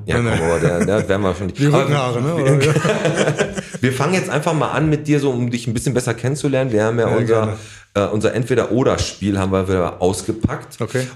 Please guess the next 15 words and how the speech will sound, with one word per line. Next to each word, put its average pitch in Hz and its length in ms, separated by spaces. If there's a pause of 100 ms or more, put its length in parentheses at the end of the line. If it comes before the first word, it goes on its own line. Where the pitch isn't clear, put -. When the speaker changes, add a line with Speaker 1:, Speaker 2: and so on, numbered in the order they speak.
Speaker 1:
Und 107 340
einfach 131 280
mal 117 100
ganz 120 160
schnell - 160
aus 120 80
der 117 160
Hüfte, 123 300
ob 104 180
eher 104 420
das 85 200
eine 117 280
oder 90 260
das - 60
andere. 139 520